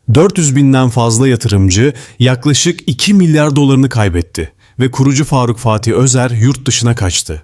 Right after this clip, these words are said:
Benzer şekilde ve Bitcoin ve Sistem Coin gibi borsalar da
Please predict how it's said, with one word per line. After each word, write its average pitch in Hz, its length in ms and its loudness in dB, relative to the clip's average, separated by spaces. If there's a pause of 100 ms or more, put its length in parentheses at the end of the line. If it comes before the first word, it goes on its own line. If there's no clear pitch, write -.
(120)
Benzer 120 400 2
şekilde 110 480 0 (260)
ve 165 140 2
Bitcoin 160 460 0
ve 151 80 2
Sistem 170 440 0
Coin 180 280 2
gibi 139 200 0
borsalar 131 580 0
da 110 160 0